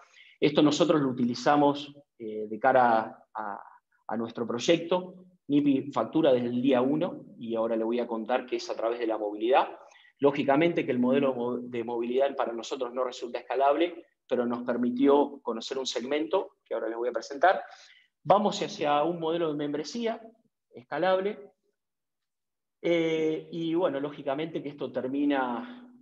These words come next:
eh, por decantación en una fintech, eh, independientemente porque, digamos, hoy esta exclusión del sistema financiero y, y los grandes ingresos que generan,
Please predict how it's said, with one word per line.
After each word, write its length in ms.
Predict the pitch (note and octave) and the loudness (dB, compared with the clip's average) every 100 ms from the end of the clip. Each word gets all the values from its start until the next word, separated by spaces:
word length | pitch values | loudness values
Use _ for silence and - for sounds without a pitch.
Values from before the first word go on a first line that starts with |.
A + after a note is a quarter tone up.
| _ - | _ -16
eh, 320 | A#2+ A2+ A2 | -12 -8 -8
por 160 | A2 A#2 | -6 -4
decantación 480 | A#2+ A#2+ A#2 - C#3 | -2 -4 -4 -6 -4
en 120 | B2+ | -2
una 160 | B2+ A#2+ | -4 -2
fintech, 480 | C#3+ C#3 C#3+ C#3+ - - _ - | 0 0 0 -4 -6 -18 _ -6
eh, 600 | A#2 A2 A2 G#2+ G#2 - | -4 -2 -4 -4 -4 -4
independientemente 800 | A#2+ A#2 A#2 B2 B2+ B2+ C#3+ C#3+ | -2 0 2 4 4 6 6 4
porque, 520 | B2 A2+ - A2+ G#2+ - - - _ _ | 4 0 2 2 2 -4 -20 -20 _ _
digamos, 480 | - A#2+ A#2+ A#2+ - | 2 4 6 4 2
hoy 540 | A2+ C#3+ C#3 C3+ A#2+ - - - - | 4 6 6 4 2 -2 -8 -12 -8
esta 220 | C#3 C#3+ | -4 -4
exclusión 420 | - B2+ - D#3+ | -4 -6 0 0
del 100 | C#3+ | 0
sistema 380 | C3 A#2 C#3+ C3+ | -2 -2 0 0
financiero 640 | B2+ B2 B2+ D#3+ E3+ D#3+ | -2 -4 -2 2 6 6
y, 300 | B2+ A#2+ A#2+ | 4 0 -4
y 60 | B2+ | -6
los 120 | A#2+ | -4
grandes 320 | C3 C#3+ B2+ B2+ | 0 0 -2 -4
ingresos 360 | B2+ B2+ B2+ | -4 -4 -6
que 80 | B2 | -12
generan, 460 | - B2+ C3+ C#3+ | -14 -8 0 0